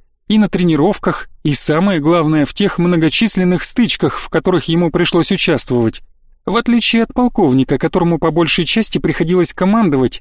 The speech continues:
но не нестись на лихом скакуне впереди всех, атакуя врага или оборонять редуты. И еще,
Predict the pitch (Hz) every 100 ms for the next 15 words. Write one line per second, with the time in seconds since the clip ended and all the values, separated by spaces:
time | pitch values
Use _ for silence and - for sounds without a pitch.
0 | - - 190 190 196 202 - 226 180 165
1 | 160 - 175 143 170 - 180 202 - 170
2 | 160 170 - 220 - 147 160 190 165 135
3 | 160 165 208 - - 190 190 185 160 165
4 | 160 165 175 165 180 165 143 117 104 -
5 | _ _ _ _ _ _ _ _ _ _
6 | _ _ - 165 190 185 - 214 202 131